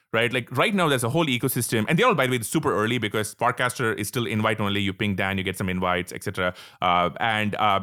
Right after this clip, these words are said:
you know, I highly recommend people go try it out. But, uh, anybody can go build an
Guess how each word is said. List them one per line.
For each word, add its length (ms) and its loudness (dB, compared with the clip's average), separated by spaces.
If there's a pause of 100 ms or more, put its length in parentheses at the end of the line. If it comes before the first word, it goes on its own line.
you 60 -4
know, 80 -2
I 100 2
highly 280 -2
recommend 240 0
people 200 -2
go 140 2
try 240 -2
it 100 2
out. 180 2 (300)
But, 480 0
uh, 300 4 (400)
anybody 360 4
can 140 0
go 160 4
build 260 2
an 140 -2